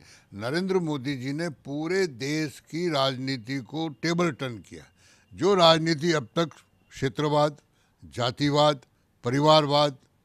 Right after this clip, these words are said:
भाई भतीजावाद में बटी हुई थी, वो राजनीति विकास की ओर मुड़ी है। और आम मतदाता को महसूस हुआ है कि पहली बार देश में ऐसा प्रधानमंत्री आया है जो मेरे गांव की, मेरे मोहल्ले की, मेरे घर की,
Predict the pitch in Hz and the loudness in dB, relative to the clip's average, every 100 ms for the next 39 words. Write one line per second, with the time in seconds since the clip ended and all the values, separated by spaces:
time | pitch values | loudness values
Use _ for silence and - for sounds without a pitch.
0 | _ _ _ - 95 139 147 151 151 156 | _ _ _ -12 0 0 2 -2 -2 0
1 | 151 147 143 143 131 123 131 131 123 147 | 0 0 -2 -4 -6 -6 -6 -6 -6 -6
2 | 143 117 117 117 127 147 123 - 135 139 | -4 -4 -4 -4 -8 -8 -8 -2 -2 -2
3 | - 110 101 85 85 78 69 _ _ _ | -6 -10 -10 -12 -16 -18 -20 _ _ _
4 | _ _ _ 117 - 160 220 247 220 185 | _ _ _ -18 -6 2 4 4 2 -2
5 | 160 170 151 165 156 143 143 156 139 120 | -2 -2 -2 -4 -4 -4 -6 -8 -8 -4
6 | 135 131 151 151 - 147 180 185 165 156 | -4 -2 -4 -8 -8 -8 -4 0 0 0
7 | 139 147 135 135 127 101 110 120 131 123 | -4 -10 -10 -10 -8 -10 -8 -8 -6 -8
8 | 117 117 101 110 123 175 175 - _ 139 | -10 -8 -6 -6 -6 -8 -12 -20 _ -10
9 | 123 120 165 214 196 143 139 131 101 120 | -6 0 6 6 6 2 -2 -4 -10 -10
10 | 120 165 196 185 151 143 139 110 123 120 | -6 0 0 0 -4 -6 -6 -8 -10 -4
11 | 170 196 196 120 123 98 120 | 0 4 4 2 -8 -10 -14